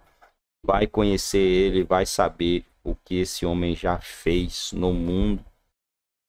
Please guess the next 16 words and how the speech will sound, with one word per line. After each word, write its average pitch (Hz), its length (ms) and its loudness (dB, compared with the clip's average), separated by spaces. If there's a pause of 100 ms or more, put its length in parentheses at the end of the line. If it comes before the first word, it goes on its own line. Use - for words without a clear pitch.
(220)
com 104 180 4
o 110 60 4
dinheiro 104 440 2
dele, 92 340 2
financiando 95 760 0
coisas 90 460 -2
que 95 500 -4 (880)
não 95 160 -2
dá 87 160 2
pra 87 160 0
acreditar, 85 680 -2
né? 87 240 -4
Absurdamente, 82 1080 -8
assim, - 420 -12
é 87 520 -4
doideira. - 500 -4